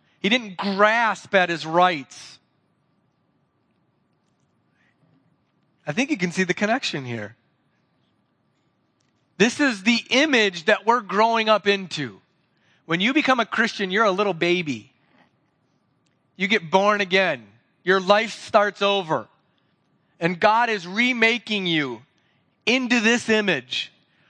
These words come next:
where you don't grasp at your rights anymore, where you don't demand we sing these kind of songs in this kind of way because you set it aside for others that you count more significant than yourself. Right?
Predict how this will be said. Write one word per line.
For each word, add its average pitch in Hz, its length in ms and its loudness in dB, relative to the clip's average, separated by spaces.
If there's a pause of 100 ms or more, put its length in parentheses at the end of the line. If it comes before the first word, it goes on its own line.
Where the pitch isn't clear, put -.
(140)
where 190 140 4
you 233 220 0
don't 226 320 0
grasp 202 760 -2
at 208 140 -4
your 175 140 0
rights 160 360 0
anymore, 131 500 -6 (840)
where 185 120 2
you 233 120 0
don't 240 240 -2
demand 208 800 -2 (220)
we 196 200 0
sing 190 380 -4 (160)
these 233 300 0
kind 196 220 2
of 180 80 -4
songs 185 440 0
in 165 280 -8
this 214 240 0
kind 190 300 0
of 175 60 -2
way 175 140 2
because 170 260 -4
you 165 100 -8
set 190 280 0
it 180 60 -2
aside 170 360 0
for 165 100 -10
others 165 320 -2
that 156 160 -6
you 160 160 -8 (140)
count 151 260 0
more 139 140 -2
significant 131 440 -8
than 120 60 -8
yourself. 113 440 -14 (1160)
Right? - 180 -20